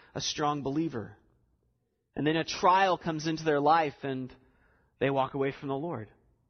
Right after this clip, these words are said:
And we're shocked. But remember what Jesus said in the parable of the sowers. As he explains this parable,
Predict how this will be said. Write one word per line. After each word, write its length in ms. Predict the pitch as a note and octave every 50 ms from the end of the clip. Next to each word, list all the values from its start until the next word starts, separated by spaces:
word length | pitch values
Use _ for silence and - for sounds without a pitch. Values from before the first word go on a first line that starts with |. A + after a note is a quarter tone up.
| _ _ _ _ _ _ _ _ _ _ _ _ _ _ _ _ _ _ _
And 160 | - B2 B2
we're 80 | B2 C3
shocked. 500 | - - G3 F3 D#3 A#2+ A2 - - - - - _ _ _ _ _ _ _ _ _ _ _ _ _ _ _ _ _ _ _ _ _ _ _ _ _ _ _ _ _ _ _ _ _ _ _ _ _ _ _ _ _ _ _ _ _ _ _ _ _ _ _ _ _ _ _ _ _ _ _ _ _ _ _ _ _ _
But 80 | - D#3+
remember 240 | F3 F#3 A3 A#3 A3
what 100 | G3+ F3
Jesus 360 | - F#3+ G3 F3 F3 D#3+ -
said 200 | - E3+ D3+ D3+
in 60 | D3+
the 80 | D3+ C#3
parable 400 | - D#3 E3 D3+ D#3 C#3+ C#3 C#3
of 60 | C3+
the 60 | B2+
sowers. 600 | - - D#3+ D3+ C3+ B2+ A#2 A2 G2 - - - - _ _ _ _ _ _ _ _ _ _ _ _ _ _ _ _ _ _ _ _ _ _ _ _ _
As 120 | D3+ D3+
he 60 | E3+
explains 560 | F#3 - - - - G3+ G#3 G#3+ A3 A3+ G3 E3+
this 200 | F#3+ F3+ - -
parable, 600 | - G3+ G3 F#3+ G3+ G3 E3 D#3+ D3 D3 D3+